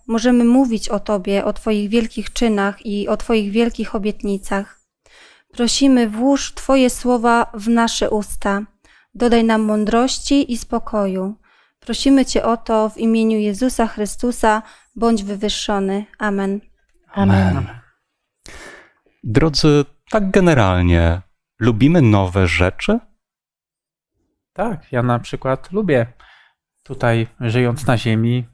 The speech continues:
Speaker 4: gdy, gdy może mogę mieć coś nowego, coś, e, takiego świeższego, to bardzo się, e, z tego cieszę. Natomiast jeśli patrzymy na historię, e, tego świata,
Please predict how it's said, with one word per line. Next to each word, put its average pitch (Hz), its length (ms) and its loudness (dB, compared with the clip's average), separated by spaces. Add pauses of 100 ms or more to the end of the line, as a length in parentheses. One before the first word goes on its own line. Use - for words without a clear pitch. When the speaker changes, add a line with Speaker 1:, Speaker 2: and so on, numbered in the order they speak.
(120)
Speaker 4:
gdy, 110 440 -2 (240)
gdy 110 320 -2
może 110 520 -2 (720)
mogę 127 280 -4
mieć 123 220 -2
coś - 240 -6
nowego, 117 600 0 (480)
coś, - 400 -6
e, 113 500 0
takiego 123 320 -4
świeższego, 117 960 -2 (380)
to 131 420 -2
bardzo 123 340 0
się, 131 440 -2 (440)
e, 139 40 -6
z - 100 -14
tego 131 240 0
cieszę. 131 420 -2 (580)
Natomiast 127 400 -2
jeśli 131 220 -4
patrzymy 135 440 -2
na 123 100 2
historię, 123 720 0 (440)
e, 113 440 0
tego 117 240 -4
świata, 107 720 -2